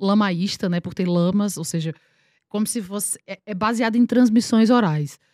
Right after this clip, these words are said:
Você não recebe algo que foi escrito só por alguém intelectual. Você recebe a transmissão da realização por quem já vivenciou.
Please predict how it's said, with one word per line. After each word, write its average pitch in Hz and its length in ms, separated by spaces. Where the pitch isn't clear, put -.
Você 196 240
não 233 120
recebe 226 560
algo 185 280
que - 120
foi 180 160
escrito 202 600
só 156 360
por 151 180
alguém 151 280
intelectual. 165 680
Você 147 300
recebe 170 400
a 156 60
transmissão 180 580
da 175 100
realização 202 880
por 196 140
quem 208 180
já 202 140
vivenciou. 202 840